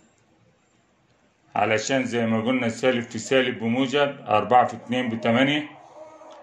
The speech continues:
علشان نجيبه الحد الأوسط، نضربه أول حاجة الطرفين،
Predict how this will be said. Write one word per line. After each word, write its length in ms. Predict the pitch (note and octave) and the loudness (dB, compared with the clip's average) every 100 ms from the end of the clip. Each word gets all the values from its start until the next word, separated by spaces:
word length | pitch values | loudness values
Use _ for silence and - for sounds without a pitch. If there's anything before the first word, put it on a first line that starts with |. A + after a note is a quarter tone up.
| - - | -20 -6
علشان 560 | G2+ A2 A2+ - C#3+ C#3+ | -2 0 0 0 0 0
نجيبه 380 | A#2+ B2+ C3 | 0 -2 0
الحد 460 | C3 B2+ C3 B2+ A#2 | 2 0 0 0 0
الأوسط، 540 | B2 C3 C#3 D#3+ D3 - - _ _ - - - - - - - | 0 2 2 -2 -6 -8 -20 _ _ -20 -20 -20 -20 -20 -20 -12
نضربه 500 | G#2 G#2 A#2+ C3+ C3 | -8 0 4 4 4
أول 220 | C3 B2 | 4 2
حاجة 300 | - C3+ B2 | 0 -2 -2
الطرفين، 840 | A#2+ - A2+ G#2 C3+ C#3+ D3 A#3 | -8 -4 -4 -2 -2 -2 -2 -8